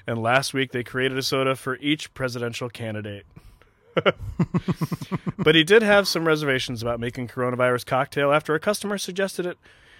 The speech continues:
He says, "We said this one might be a little edgy, even for us. We talked it over and decided to do it kind of low-key and put it out there," he said. But when two healthcare <laughs> professionals came in and found the soda amusing, the company decided to post it on Facebook, and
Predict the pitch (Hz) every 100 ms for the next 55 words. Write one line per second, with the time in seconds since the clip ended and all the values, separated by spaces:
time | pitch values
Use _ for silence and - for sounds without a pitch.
0 | - - 147 156 147 - _ _ _ _
1 | _ - 208 240 233 285 - 240 220 220
2 | 208 202 202 185 180 139 131 156 160 156
3 | 117 98 - - 151 - 208 233 180 160
4 | 165 151 131 123 143 147 139 127 127 127
5 | - 160 170 143 139 143 - 113 110 110
6 | 117 120 120 104 101 90 92 _ _ 101
7 | 98 98 98 - - - - - - 131
8 | 135 123 226 220 208 - 185 - - 156
9 | 151 139 - 143 139 131 120 139 143 131
10 | 160 139 120 143 196 139 113 117 135 147
11 | 151 156 156 156 135 139 135 127 123 123
12 | 127 123 107 101 113 110 - 151 160 156